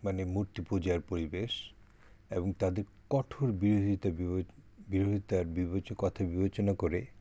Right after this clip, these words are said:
মহানবী সাল্লাল্লাহু আলাইহি সাল্লাম প্রথম দিকে নিজ আত্মীয়স্বজন এবং ক্ষুদ্রতর পরিসরে অতি সংগোপনে এবং সতর্কতার সঙ্গে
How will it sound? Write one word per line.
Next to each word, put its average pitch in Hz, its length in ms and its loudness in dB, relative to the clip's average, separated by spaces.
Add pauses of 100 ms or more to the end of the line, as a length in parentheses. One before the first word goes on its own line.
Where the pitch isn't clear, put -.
(1700)
মহানবী 98 340 -4
সাল্লাল্লাহু - 120 -6
আলাইহি 95 160 2
সাল্লাম 95 520 0
প্রথম 98 360 -4
দিকে 90 920 -6 (1400)
নিজ 120 200 0
আত্মীয়স্বজন 120 680 -2
এবং 139 240 -2
ক্ষুদ্রতর 131 600 2
পরিসরে 95 540 0
অতি 127 600 2
সংগোপনে 85 800 0 (1120)
এবং 98 280 2
সতর্কতার 92 680 2
সঙ্গে 85 640 0